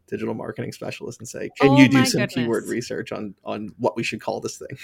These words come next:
Speaker 2: I think you could bottle this up and sell it,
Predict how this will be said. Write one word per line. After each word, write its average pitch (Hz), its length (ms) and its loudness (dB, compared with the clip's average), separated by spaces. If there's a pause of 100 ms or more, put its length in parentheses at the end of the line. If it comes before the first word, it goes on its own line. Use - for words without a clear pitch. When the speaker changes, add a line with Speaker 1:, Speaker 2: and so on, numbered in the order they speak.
(580)
Speaker 2:
I 220 140 -2
think 370 300 -6
you 294 160 0
could 214 220 -4
bottle 196 300 -4
this 208 220 -8
up 190 180 -8
and 180 140 -8
sell 175 300 -6
it, 156 200 -10